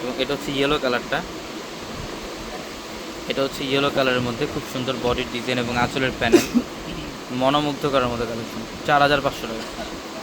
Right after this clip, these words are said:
এটা হচ্ছে পার্পল কালারটা, এটা হচ্ছে পার্পল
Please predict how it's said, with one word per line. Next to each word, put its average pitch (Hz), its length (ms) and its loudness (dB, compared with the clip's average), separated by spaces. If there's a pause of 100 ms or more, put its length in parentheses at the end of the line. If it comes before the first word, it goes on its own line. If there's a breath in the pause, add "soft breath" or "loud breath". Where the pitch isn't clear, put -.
(1800)
এটা 147 140 -2
হচ্ছে 143 260 -2
পার্পল 139 320 4
কালারটা, 113 340 0 (1040)
এটা - 120 -4
হচ্ছে 143 240 -4
পার্পল 143 240 8